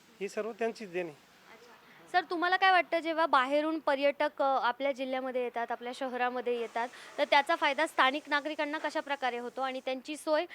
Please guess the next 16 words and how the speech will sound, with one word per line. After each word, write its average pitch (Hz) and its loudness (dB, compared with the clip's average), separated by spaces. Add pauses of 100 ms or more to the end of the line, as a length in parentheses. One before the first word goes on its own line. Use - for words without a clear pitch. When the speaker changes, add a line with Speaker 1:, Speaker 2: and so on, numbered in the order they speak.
(200)
Speaker 2:
स्थानिक 285 2
प्रका-, 247 4
अ, - 0
जे 208 -2
प्रशासन 277 -2
असतं, 277 -4
ते 311 -4
कशा 285 -4
प्रकारे 240 -4
घेत 220 -8
आहे? - -16 (280)
Speaker 1:
मुळात 202 -6 (180)
तिथलं 214 -8
पर्यटन 220 -4
हे, 202 0 (360)
अ, 185 -2